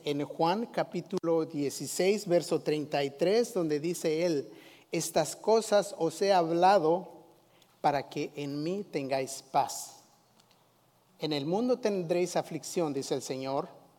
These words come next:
"pero confiad, yo he vencido al mundo". Amén. Aquí el Señor en este versículo, eh,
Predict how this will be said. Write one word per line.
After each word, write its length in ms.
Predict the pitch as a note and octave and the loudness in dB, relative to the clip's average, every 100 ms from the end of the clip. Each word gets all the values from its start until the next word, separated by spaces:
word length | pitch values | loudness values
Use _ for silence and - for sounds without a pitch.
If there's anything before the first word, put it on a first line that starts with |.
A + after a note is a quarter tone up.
| _ | _
"pero 220 | D#3 C#3 | -6 -6
confiad, 480 | - C#3 A#2+ F#3 D3 - - - _ _ _ _ _ - | -4 -8 -4 0 0 -2 -16 -20 _ _ _ _ _ -8
yo 220 | C#3 C#3+ | -2 0
he 120 | D3 | 0
vencido 460 | C#3+ B2+ - C3+ B2 | -2 -6 -6 -2 -4
al 100 | B2+ | -4
mundo". 360 | C3 A#2+ A#2 - _ _ _ _ _ _ _ - | -8 -10 -14 -18 _ _ _ _ _ _ _ -10
Amén. 360 | C#3 D#3 G3+ - - _ _ _ _ _ _ _ _ _ _ _ _ _ _ _ _ _ _ _ _ - | -6 -4 -4 -8 -20 _ _ _ _ _ _ _ _ _ _ _ _ _ _ _ _ _ _ _ _ -8
Aquí 260 | D3+ A#3 | -4 2
el 100 | A3+ | 2
Señor 320 | A3 G3 F#3+ | 2 0 0
en 100 | F#3+ | 0
este 180 | F3 E3+ | -2 -2
versículo, 840 | D#3+ C#3 F3 D3+ E3 E3 D3 C3 - | -2 -2 -4 -2 4 4 4 0 -6
eh, 580 | C#3+ C3+ B2+ A#2+ C3 | -6 -4 -6 -8 -12